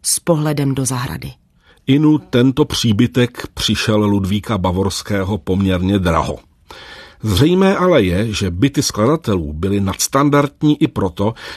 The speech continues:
Speaker 2: že často sloužily nejen ke komponování, ale i k produkci hudby. Skladatelé si zvali hosty, kolegy hudebníky, v bytech se hrály novinky, cvičilo se tam,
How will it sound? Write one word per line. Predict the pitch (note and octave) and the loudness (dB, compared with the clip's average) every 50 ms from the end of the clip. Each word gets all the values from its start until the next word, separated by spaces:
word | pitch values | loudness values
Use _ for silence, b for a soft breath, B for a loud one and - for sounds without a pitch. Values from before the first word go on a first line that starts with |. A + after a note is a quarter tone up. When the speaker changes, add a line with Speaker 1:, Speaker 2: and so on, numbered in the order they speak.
| B B | B B
Speaker 2:
že | - A#2+ A2 | -2 -2 0
často | - - C#3 - - - E3 | 0 0 -2 0 0 0 0
sloužily | - - A#2 B2+ C3+ C3+ C3+ D3 D#3+ D3 C3+ A2 | 2 4 4 4 4 4 4 4 4 4 4 4
nejen | G2+ G2+ G#2+ B2 B2+ A#2 G#2+ | 2 2 2 2 2 0 0
ke | - - G2 | -2 -4 -6
komponování, | - - G2 F2 E2+ - - F#2 F2+ F2+ F2 F2+ F2+ F2 E2+ E2+ E2 D#2+ D#2+ E2+ G2 A#2 B B B B B | -4 -2 -2 -2 -2 -2 -4 -4 -4 -2 -4 -4 -4 -6 -6 -6 -6 -8 -8 -8 -10 -12 B B B B B
ale | G#2 A2 A#2 | 0 0 0
i | - - - | 0 0 -4
k | - - | -8 -10
produkci | - - - D3 D#3+ D#3+ D#3+ F#3 F3 - - - F#3 | -8 -2 2 4 4 4 4 0 -2 -4 -2 0 2
hudby. | E3 B2+ D3 C#3 A2 E2+ D#2+ B1 - _ _ _ B B B B B B | 2 2 2 0 0 -2 -4 -6 -8 _ _ _ B B B B B B
Skladatelé | B - - - A#2+ C3 D3 C#3+ - D3+ C#3+ C#3 C3 C3 | B -8 -2 0 2 2 2 0 0 2 2 4 4 2
si | B2 - B2+ | 2 0 0
zvali | G2 G2 F#2+ F2+ E2 D#2+ D#2+ | 0 0 -2 -2 -2 -4 -4
hosty, | E2 A2+ G#2 - - - - A2+ G#2 G#2 G#2+ - b b b b | -4 -4 -4 -6 -6 -4 -2 -2 -2 -2 -2 -6 b b b b
kolegy | - A2 A2+ A2 G#2+ F#2 F2 F2+ | 0 0 2 2 2 0 -2 -2
hudebníky, | E2 G#2 A2 A#2+ B2 A#2+ A#2 A#2+ A#2 A#2 A2+ - - - A2 A2 - B B B B B | -2 0 0 0 0 0 0 0 0 0 -2 -4 -2 -2 -2 -2 -4 B B B B B
v | - E2+ F2 | -10 -6 -2
bytech | F2+ A2 G#2+ - - B2 - - - | 0 0 0 0 0 -2 -2 -2 -4
se | - G#2+ | -4 -2
hrály | F2 F#2 F2+ F2+ E2 E2+ F2 E2+ E2+ | 0 0 0 0 0 -2 -2 -2 0
novinky, | F2+ G#2+ A2+ C3+ C#3 C3+ C#3 C3 - - B2+ C3 C#3 B B B B B B | 0 2 2 4 4 4 2 0 0 -2 -2 -2 -4 B B B B B B
cvičilo | B - - F2+ G2+ G2+ - - B2+ A#2+ A#2+ A#2 | B -10 -6 -4 -2 -2 0 0 0 0 0 -2
se | - - - | -4 -4 -6
tam, | - - B2+ B2+ C3+ C#3+ D3+ | -4 -4 -4 -4 -4 -4 -6